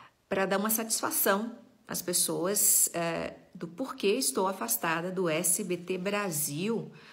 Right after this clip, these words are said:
o telejornal que eu apresento desde dois mil e onze.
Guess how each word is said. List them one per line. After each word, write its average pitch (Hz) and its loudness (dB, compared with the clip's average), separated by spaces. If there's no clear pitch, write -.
o 151 -2
telejornal 165 0
que 214 -4
eu 202 2
apresento 175 -2
desde 165 0
dois 165 0
mil 165 -2
e 214 0
onze. 165 0